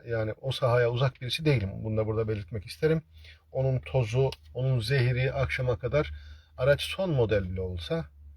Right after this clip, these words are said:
her ne olursa olsun, e, bu sorun, toz toprak sorunu yaşanıyor. Şimdi bunlardan sonra arkadaşlar orada maaş on beş bin lira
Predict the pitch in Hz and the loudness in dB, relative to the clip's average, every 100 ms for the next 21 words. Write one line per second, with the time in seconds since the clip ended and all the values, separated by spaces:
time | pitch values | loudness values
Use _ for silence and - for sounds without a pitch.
0 | - - - - - - - - - - | -20 -20 -20 -20 -20 -20 -20 -20 -20 -18
1 | - - 143 170 131 - 113 113 - - | -14 0 6 6 6 -4 -6 -4 -4 -4
2 | 131 135 - 190 190 - - - - - | -4 -4 -4 -6 -6 -10 -20 -20 -20 -20
3 | - - _ 120 117 117 120 160 160 - | -20 -20 _ -6 -6 -6 -4 -2 -2 0
4 | 131 151 147 151 143 - 123 131 107 139 | 2 2 0 0 0 -2 0 0 0 0
5 | 131 160 131 139 123 101 82 - _ _ | 4 6 6 6 2 -2 -6 -12 _ _
6 | _ _ _ _ _ - 143 160 175 180 | _ _ _ _ _ -6 0 8 8 8
7 | 196 - 165 151 147 156 - 185 175 170 | 2 2 2 2 2 -2 -2 -2 2 4
8 | 165 165 175 165 - 175 180 165 - 160 | 4 6 4 2 -2 -2 2 0 0 2
9 | 156 147 | 4 4